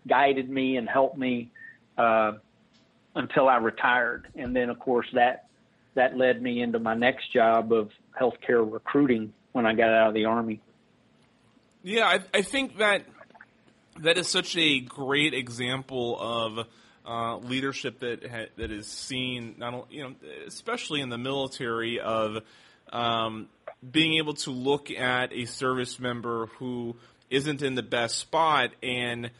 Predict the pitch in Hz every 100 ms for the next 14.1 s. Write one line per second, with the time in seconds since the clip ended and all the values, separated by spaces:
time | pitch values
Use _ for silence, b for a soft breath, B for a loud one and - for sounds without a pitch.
0 | b b b - 135 - - 151 151 143
1 | 135 123 123 156 139 143 135 131 123 117
2 | - _ 104 117 107 107 101 101 - _
3 | 135 139 123 131 92 - 143 151 147 _
4 | _ _ - 139 147 - 165 156 147 139
5 | 135 123 131 147 170 151 127 127 120 123
6 | 139 - 143 131 127 b b - 127 170
7 | 175 180 - 180 170 160 170 165 151 139
8 | 143 156 139 135 143 - 139 - 143 143
9 | 135 131 123 131 127 127 127 123 120 117
10 | 139 135 131 127 120 135 135 123 - 143
11 | 127 - 143 - 135 - 127 117 117 127
12 | - 175 135 143 156 151 143 143 160 156
13 | 151 b b b _ 135 135 135 131 131
14 | 127